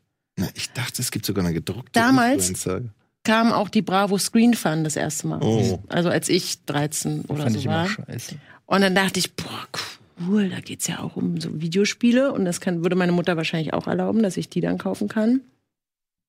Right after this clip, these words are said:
Speaker 2: Mhm.
Speaker 1: Alter, deine Mutter, ey.
Speaker 3: Aber
Speaker 1: Hat
Speaker 3: warum?
Speaker 1: sie dich
Speaker 3: Deine Mutter wollte
Speaker 1: eingesperrt
Speaker 3: nicht,
Speaker 1: in
Speaker 3: dass
Speaker 1: den
Speaker 3: du,
Speaker 1: Turm?
Speaker 3: die mochte Videospiele
Speaker 2: Die wollte
Speaker 3: nicht.
Speaker 2: nicht, dass ich Bravo-Sachen lese, so wie man nicht die Bild liest. So, das war für sie, war das die Bild für die
Speaker 1: Ah,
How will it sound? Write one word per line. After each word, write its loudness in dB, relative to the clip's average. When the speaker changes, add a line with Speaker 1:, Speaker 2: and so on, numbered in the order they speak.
Speaker 2:
Mhm. -4
Speaker 1:
Alter, 0
deine 4
Mutter, 6
ey. 0
Speaker 3:
Aber 4
Speaker 1:
Hat 4
Speaker 3:
warum? 4
Speaker 1:
sie 4
dich 4
Speaker 3:
Deine 6
Mutter 4
wollte 4
Speaker 1:
eingesperrt 4
Speaker 3:
nicht, 4
Speaker 1:
in 4
Speaker 3:
dass 2
Speaker 1:
den 2
Speaker 3:
du, 6
Speaker 1:
Turm? 2
Speaker 3:
die 2
mochte 2
Videospiele 4
Speaker 2:
Die 4
wollte 4
Speaker 3:
nicht. 8
Speaker 2:
nicht, 4
dass 2
ich -4
Bravo-Sachen 2
lese, 2
so 0
wie 6
man 6
nicht 0
die 0
Bild 4
liest. 2
So, 0
das 0
war 4
für -2
sie, 0
war 4
das 2
die 0
Bild 6
für 6
die 4
Speaker 1:
Ah, 4